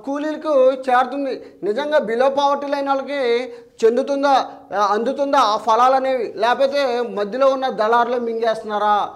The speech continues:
అనే దాని గురించి చేయడం అనమాట. అంటే ఏంటంటే ఒక విషయాన్ని బహిర్గతం చేస్తూ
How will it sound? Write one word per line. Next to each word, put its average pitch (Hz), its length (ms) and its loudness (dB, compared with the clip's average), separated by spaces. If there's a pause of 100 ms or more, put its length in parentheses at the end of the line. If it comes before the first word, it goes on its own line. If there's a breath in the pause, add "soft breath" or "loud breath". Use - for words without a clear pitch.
(200 loud breath)
అనే 285 220 2
దాని 285 260 4
గురించి 277 640 -4
చేయడం 277 580 0
అనమాట. 240 320 -2
అంటే 233 460 0
ఏంటంటే 254 640 -2 (140 loud breath)
ఒక 220 200 0
విషయాన్ని 294 580 0
బహిర్గతం 262 840 -2
చేస్తూ 269 380 -2